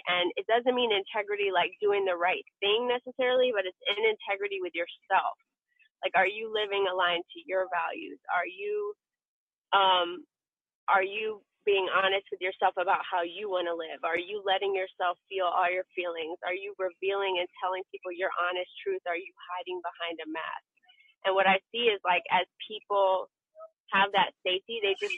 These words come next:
naturally start to evolve into who they're supposed to be. And then the next step is, like, once you have that from others, it's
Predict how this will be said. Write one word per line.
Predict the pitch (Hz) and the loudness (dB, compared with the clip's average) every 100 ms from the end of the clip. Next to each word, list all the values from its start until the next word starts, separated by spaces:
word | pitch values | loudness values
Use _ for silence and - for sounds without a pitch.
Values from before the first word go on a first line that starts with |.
| 381 | 0
naturally | 370 370 - 466 440 415 427 - | 2 2 0 0 2 2 0 0
start | 202 202 - | 4 2 0
to | 202 185 | 0 2
evolve | 180 165 160 185 220 - - | 2 2 4 4 4 -2 -4
into | 175 185 190 - 190 180 175 185 220 | -2 -2 -4 -4 -2 -2 -4 -4 0
who | 196 | 2
they're | 196 - | 0 -2
supposed | 185 175 185 - 175 | -6 -2 -2 -2 -6
to | |
be. | 302 320 415 508 _ _ _ _ _ _ _ 202 | -6 -4 -4 -6 _ _ _ _ _ _ _ -2
And | 202 | 0
then | 202 208 208 190 - 196 | 2 2 2 -2 -4 -2
the | 190 | 2
next | 185 185 - - | 2 0 -4 0
step | 214 220 | 0 0
is, | 196 196 | -2 0
like, | 175 | 0
once | 190 202 226 - | 0 0 -2 -8
you | 220 | -6
have | 214 190 185 | 0 0 2
that | 180 - - | -2 -4 -4
from | 175 160 | -4 0
others, | 180 208 233 247 - | 0 2 0 0 -2
it's | 185 | -6